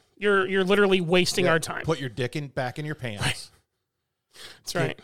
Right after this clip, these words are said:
Speaker 2: hop on the tow truck.
Speaker 1: That's right.
Speaker 2: Get off the track and let's race.
Speaker 1: This is, come on.
Speaker 2: And I know just saying that there will be people that wanna fight me. And it
Speaker 1: Whatever.
Speaker 2: just, just grow the fuck up. I'm sorry.
Speaker 1: It's, it's not that hard.
Speaker 2: I'm sorry.
Speaker 1: It's not that hard. <sighs> But
Speaker 2: You know,
Speaker 1: we
Speaker 2: there
Speaker 1: got
Speaker 2: was a, there was a,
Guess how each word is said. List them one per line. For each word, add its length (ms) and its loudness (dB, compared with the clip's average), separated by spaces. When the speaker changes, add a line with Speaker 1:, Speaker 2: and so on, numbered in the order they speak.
Speaker 2:
hop 260 -6
on 140 -4
the 60 -4
tow 220 -6
truck. 440 -12
Speaker 1:
That's 100 -12
right. 180 -8
Speaker 2:
Get 140 -6
off 200 -8
the 100 -8
track 320 -10
and 100 -16
let's 180 -18
race. 380 -20
Speaker 1:
This 240 -8
is, 120 -14
come 200 -8
on. 140 -6
Speaker 2:
And 120 2
I 120 0
know 260 2
just 380 -4
saying 300 -4
that 240 -6
there 120 -6
will 80 -10
be 80 -10
people 300 -12
that 120 -4
wanna 160 -10
fight 300 -10
me. 100 -20
And 100 -6
it 40 -6
Speaker 1:
Whatever. 440 2
Speaker 2:
just, 80 -14
just 160 -14
grow 160 -12
the 80 -20
fuck 240 -20
up. 240 -18
I'm 160 -10
sorry. 140 -6
Speaker 1:
It's, 180 -8
it's 120 -6
not 180 2
that 120 4
hard. 400 -2
Speaker 2:
I'm 120 -16
sorry. 280 -20
Speaker 1:
It's 120 -18
not 160 -4
that 140 -10
hard. 340 -14
<sighs> 40 -20
But 260 6
Speaker 2:
You 40 0
know, 40 -4
Speaker 1:
we 80 2
Speaker 2:
there 120 4
Speaker 1:
got 40 -2
Speaker 2:
was 180 -6
a, 260 -6
there 140 -8
was 160 -8
a, 160 -10